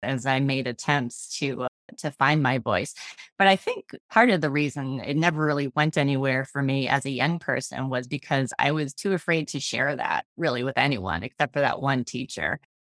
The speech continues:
I never showed friends. I didn't even really show family. I just always felt that it wasn't quite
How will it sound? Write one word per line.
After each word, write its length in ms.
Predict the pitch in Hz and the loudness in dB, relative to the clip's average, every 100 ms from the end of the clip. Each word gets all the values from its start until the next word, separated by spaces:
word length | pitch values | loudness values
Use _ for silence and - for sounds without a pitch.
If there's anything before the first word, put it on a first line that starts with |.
| _ _ | _ _
I 100 | - | -2
never 300 | 147 139 139 | 2 2 2
showed 340 | 151 147 135 139 | -2 -2 -2 -4
friends. 640 | - 156 156 151 151 151 - | -2 2 4 2 0 -4 -6
I 100 | - | -4
didn't 220 | 160 247 170 | 0 2 2
even 160 | 139 | 2
really 180 | 143 127 | 0 -2
show 260 | - 123 85 | -2 -2 -4
family. 800 | - 127 135 113 82 82 87 - | -2 2 2 2 0 -4 -6 -8
I 140 | - 143 | -2 -2
just 300 | 117 127 139 | -2 -4 2
always 320 | 135 135 - | 2 2 0
felt 220 | 131 127 | -2 -2
that 100 | 131 | -4
it 100 | 90 | -6
wasn't 400 | 113 143 131 - | -2 -2 -2 -6
quite 320 | - 160 139 | -4 -2 -2